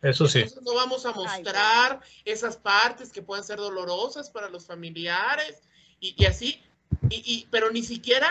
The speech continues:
Speaker 2: o sea, ni siquiera las fotos que, que
Speaker 1: Ujú.
Speaker 2: salen en la primera escena, que es este, este, este como collage de un montón de fotitos que tiene
Speaker 3: Sí,
Speaker 2: con
Speaker 3: las
Speaker 2: la
Speaker 3: Polaroid.
Speaker 2: Polaroid, la, la,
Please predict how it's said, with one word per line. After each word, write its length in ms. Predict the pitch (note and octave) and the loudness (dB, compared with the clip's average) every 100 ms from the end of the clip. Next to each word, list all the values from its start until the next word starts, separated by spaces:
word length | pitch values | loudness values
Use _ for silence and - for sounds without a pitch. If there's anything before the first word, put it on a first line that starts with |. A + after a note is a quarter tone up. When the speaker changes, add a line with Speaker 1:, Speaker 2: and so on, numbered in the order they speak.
| E4+ | 0
Speaker 2:
o 80 | G3+ | -4
sea, 140 | A3 | -4
ni 100 | G#3+ | 6
siquiera 300 | F3+ - C#4+ | 10 10 8
las 240 | E4 D4 - | 4 0 -2
fotos 500 | B3 A#3+ D4+ D#4 - | -4 -4 -10 -14 -12
que, 580 | G#3 F3+ E3 D3+ G#3 G3+ | -8 -4 -4 -2 -4 -4
que 80 | - | -2
Speaker 1:
Ujú. 80 | G#3 | -2
Speaker 2:
salen 180 | A#3 | -2
en 60 | C#4+ | -4
la 100 | B3 | -8
primera 320 | F3+ F3+ G#3+ | -10 -8 -4
escena, 460 | A#3+ A#3 G#3 G3+ D4+ | -4 -4 -6 -6 -8
que 80 | G#3+ | -12
es 100 | G#3 | -14
este, 540 | A3 - A#3 F#3+ C#3+ _ _ _ _ _ _ _ _ _ _ _ - | -16 -8 -4 -4 -8 _ _ _ _ _ _ _ _ _ _ _ -12
este, 400 | F3 E3 G3+ G3 | -12 -8 -6 -6
este 520 | F#3 G#3+ G3+ F#3 E3+ | -6 -4 -2 -4 -6
como 380 | D#3+ D#3+ D3 C#3+ | -10 -8 -10 -4
collage 500 | E3+ F3 F#3 G#3+ F#3 | -2 0 0 -2 -8
de 100 | D3+ | -10
un 140 | D3+ | -10
montón 280 | D3+ D#3+ F3+ | -14 -14 -14
de 80 | G#3 | -12
fotitos 460 | F#3+ E3+ F3+ D3+ | -14 -16 -18 -20
que 100 | - | -20
tiene 280 | F3 F3 F3+ | -10 -8 -8
Speaker 3:
Sí, 60 | F#3+ | -10
Speaker 2:
con 80 | - | -8
Speaker 3:
las 120 | D#3 | -8
Speaker 2:
la 80 | C#3 | -4
Speaker 3:
Polaroid. 280 | C4 A#3 G3+ | -2 -2 -2
Speaker 2:
Polaroid, 240 | - - _ _ _ _ _ _ _ _ _ | -4 -10 _ _ _ _ _ _ _ _ _
la, 240 | F#3+ F#3 | 0 2
la, 200 | F#3 F#3 | 2 -4